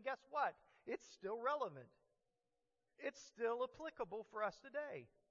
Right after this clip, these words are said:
So if you're reading something in the Old Testament and you can connect it to the teaching of Jesus, you can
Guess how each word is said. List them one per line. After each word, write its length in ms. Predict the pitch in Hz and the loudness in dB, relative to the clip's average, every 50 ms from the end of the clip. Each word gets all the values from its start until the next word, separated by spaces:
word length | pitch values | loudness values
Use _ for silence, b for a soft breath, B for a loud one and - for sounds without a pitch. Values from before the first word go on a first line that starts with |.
| _ _ _ _ _ _ _ _ _ _ _ _ _ _ _ _ _ _ _ _ _ _ _ _ _ _ _ _ _ _ _ _ _ _ _ _ | _ _ _ _ _ _ _ _ _ _ _ _ _ _ _ _ _ _ _ _ _ _ _ _ _ _ _ _ _ _ _ _ _ _ _ _
So 80 | - 220 | -6 -4
if 80 | 196 226 | -4 -2
you're 120 | 233 233 | -2 -2
reading 240 | 262 302 302 294 254 | -2 -2 -4 -4 -4
something 400 | - - 269 247 - 262 254 247 | 0 0 0 0 0 -4 -4 -4
in 80 | 240 | -2
the 80 | 233 220 | -2 0
Old 200 | 220 220 214 - | 0 0 0 0
Testament 520 | - 233 262 247 - - 302 285 277 269 - 202 | 2 2 2 2 -2 -8 -8 -6 -6 -6 -6 -6
and 120 | 196 190 | -6 -6
you 120 | 214 226 208 | -6 -6 -10
can 160 | - 175 - _ - | -12 -16 -20 _ -16
connect 360 | - 208 208 233 269 269 _ _ | -12 -8 -6 -6 -6 -6 _ _
it 160 | _ - 214 | _ -10 -10
to 20 | 175 | -10
the 120 | 170 - - - | -10 -14 -14 -14
teaching 360 | 254 262 254 - 277 254 233 | -14 -14 -12 -12 -10 -10 -10
of 120 | 220 180 | -10 -10
Jesus, 440 | 156 185 254 269 269 254 262 240 - | -12 -14 -14 -12 -12 -12 -12 -12 -12
you 80 | 208 185 | -14 -16
can 120 | 175 190 | -16 -16